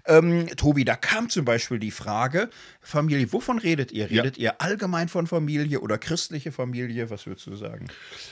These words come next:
Speaker 2: Ja, ich würde sagen, äh, beides natürlich. Also, ähm, erstmal vielen Dank für die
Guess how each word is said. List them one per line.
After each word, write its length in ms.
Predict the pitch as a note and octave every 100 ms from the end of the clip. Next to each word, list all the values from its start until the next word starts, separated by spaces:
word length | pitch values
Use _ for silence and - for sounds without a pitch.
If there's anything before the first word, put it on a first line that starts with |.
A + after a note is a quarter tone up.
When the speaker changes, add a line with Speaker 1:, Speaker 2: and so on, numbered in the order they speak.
| - - -
Speaker 2:
Ja, 540 | A2 A2+ D3 A3+ F#3+
ich 160 | A2 A2+
würde 200 | A#2 A2
sagen, 640 | A2+ A#2 A#2 A#2 A#2 B2+
äh, 100 | C3
beides 480 | G2+ D3 F#3 D#3 -
natürlich. 640 | G#2 - G#2 F#2 E2+ - -
Also, 600 | A#2 B2 B2+ C3 C3 C3+
ähm, 500 | A#2 B2+ B2+ B2+ B2 - - - - - _ - -
erstmal 300 | C#3+ - -
vielen 340 | - G3 G#3+
Dank 220 | E3 E3+
für 240 | - C#3 C#3
die 420 | C3+ C3 C3